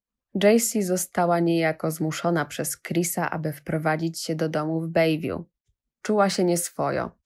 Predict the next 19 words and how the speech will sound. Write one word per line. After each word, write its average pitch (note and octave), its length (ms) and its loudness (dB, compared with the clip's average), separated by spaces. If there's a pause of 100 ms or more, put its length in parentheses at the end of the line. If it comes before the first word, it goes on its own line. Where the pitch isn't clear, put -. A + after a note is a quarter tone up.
(500)
Nie F#3+ 160 4
wierzyła, E3+ 380 6
że D3+ 140 0
Lynette D3+ 360 0
gdzieś D#3 300 -2
wyjechała. D3 800 -2 (400)
Ona E3+ 220 4
również F#3+ 440 0
uważała, D#3 540 0
że D3 320 -6 (120)
nie E3+ 160 4
zostawiłaby F3 640 2
nigdy D#3 300 -2
córek. - 540 -6 (680)
Chris A3 260 0
traktował E3+ 640 0
ją D#3 240 0
jak, D3+ 480 -4
cytuję, D#3 580 -2